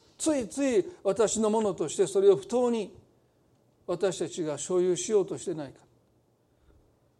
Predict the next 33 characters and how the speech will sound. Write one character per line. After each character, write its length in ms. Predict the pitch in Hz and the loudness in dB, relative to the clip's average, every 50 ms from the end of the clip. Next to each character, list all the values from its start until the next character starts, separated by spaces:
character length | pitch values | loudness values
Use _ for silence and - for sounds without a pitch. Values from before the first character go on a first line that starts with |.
| _ _ _ _ _ _ _ _ _ _ _ _ _ _ _ _ _ _ _ _ _ _ _ _ _ _ - | _ _ _ _ _ _ _ _ _ _ _ _ _ _ _ _ _ _ _ _ _ _ _ _ _ _ -4
こ 120 | 220 240 | -2 2
の 380 | 226 226 226 226 220 202 - - - - _ _ _ _ _ _ _ _ _ _ _ _ _ _ _ _ _ _ | 4 4 4 4 4 2 -2 -6 -14 -20 _ _ _ _ _ _ _ _ _ _ _ _ _ _ _ _ _ _
神 380 | - - 285 302 311 349 294 262 | -6 0 4 4 6 6 6 6
へ 60 | 247 220 | 6 6
の 100 | 208 170 | 4 0
反 240 | 160 202 202 208 | -2 -2 -4 -2
逆 280 | 208 208 185 - 233 220 | -2 -2 -2 -2 -4 -10
っ 20 | |
て 160 | 196 - - 180 | -8 -6 -4 -2
い 20 | |
う 40 | 160 | -2
の 40 | 156 | -2
は、 40 | 165 | -4
ま 80 | 170 | -4
さ 180 | 175 - 277 294 | -2 0 2 2
に 400 | 285 240 208 175 156 - - - - - _ _ _ _ _ | 2 2 0 -2 -4 -6 -10 -14 -20 -20 _ _ _ _ _
神 380 | - - 277 302 302 311 294 | -6 0 2 4 4 4 2
様 300 | - - 233 220 208 208 | 0 -2 -2 -2 0 -2
の 180 | 202 202 202 202 | -2 -2 -2 2
も 160 | 202 254 269 | 4 6 6
の 140 | 247 226 220 | 6 6 4
を 420 | 240 262 226 185 - - - - - _ _ _ _ _ _ _ _ _ _ _ _ _ _ _ _ - - | 6 6 6 4 2 -4 -12 -20 -20 _ _ _ _ _ _ _ _ _ _ _ _ _ _ _ _ -8 -4
欲 120 | 254 240 | -4 -2
し 120 | - - - | -2 -2 -2
て 140 | 247 233 | -2 -4
い 60 | 214 - | -4 -4
く 140 | - 233 | -6 -6
と 160 | 214 220 160 139 | -4 -4 -2 -2
い 160 | 135 131 135 | -4 -8 -10
う 20 | |
で 100 | 131 123 | -14 -18
す 120 | 113 - - | -20 -20 -20
ね、 120 | 190 | -20